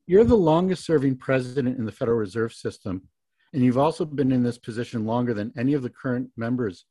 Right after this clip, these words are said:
of the Board of Governors. You're only one of two current presidents of a regional Federal Reserve Bank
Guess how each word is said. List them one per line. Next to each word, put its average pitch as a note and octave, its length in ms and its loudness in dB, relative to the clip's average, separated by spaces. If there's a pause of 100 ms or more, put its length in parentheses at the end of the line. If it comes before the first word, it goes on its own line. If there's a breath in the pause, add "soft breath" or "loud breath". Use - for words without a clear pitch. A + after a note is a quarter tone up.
(240)
of G#2 120 -10
the A2 80 -6
Board G#2+ 240 2
of F2+ 100 -4
Governors. G#2 560 -4 (640 loud breath)
You're C3 160 2
only D3 220 6
one B2+ 200 4
of E3 120 -4
two F3+ 180 -6
current C#3+ 340 -4
presidents A2+ 520 -6
of G#2 80 -8
a G2+ 40 -8
regional C3+ 540 -4
Federal A2 300 -4
Reserve F#2+ 400 -6
Bank F#2 240 -6